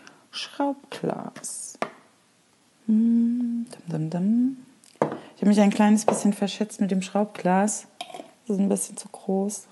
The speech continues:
leider. Aber ich habe auch das hübsche-, hübscheste genommen, das ich finden konnte. Und das ist irgendwas.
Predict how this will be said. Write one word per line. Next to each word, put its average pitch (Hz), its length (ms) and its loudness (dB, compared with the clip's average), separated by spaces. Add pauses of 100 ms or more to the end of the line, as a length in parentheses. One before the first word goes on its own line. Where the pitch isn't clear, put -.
(120)
leider. 208 360 2 (880)
Aber 180 100 0
ich 180 80 -4
habe 202 140 2
auch 208 60 -2
das - 240 -2
hübsche-, 214 340 0
hübscheste 226 480 0
genommen, 208 320 4
das 196 160 -2
ich - 100 -18
finden 240 300 0
konnte. 185 320 -4 (300)
Und 180 340 -4 (1120)
das - 120 -20
ist - 60 -14
irgendwas. 175 420 -8